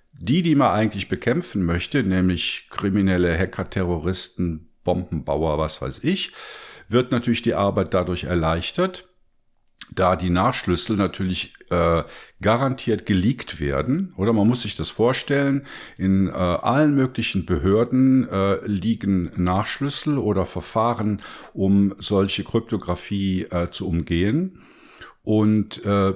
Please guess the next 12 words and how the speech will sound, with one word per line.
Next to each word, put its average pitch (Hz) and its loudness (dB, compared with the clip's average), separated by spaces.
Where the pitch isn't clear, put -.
das 110 -2
wird 110 0
garantiert 139 2
geleakt. 82 -4
Außerdem 143 2
bin 135 2
ich 131 2
der 123 2
Meinung, 117 4
dass 107 0
sich - -6
Kriminelle 107 2